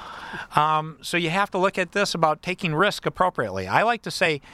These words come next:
living life by plan A only is way too stressful.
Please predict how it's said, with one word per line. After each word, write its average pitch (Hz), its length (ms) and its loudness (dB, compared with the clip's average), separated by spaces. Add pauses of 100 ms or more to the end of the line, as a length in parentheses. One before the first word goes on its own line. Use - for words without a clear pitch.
(160)
living 208 280 2
life 147 400 2
by 135 140 2
plan 165 380 0
A 151 200 4
only 135 380 2
is - 140 -2
way 131 160 2
too 135 160 -2
stressful. - 560 0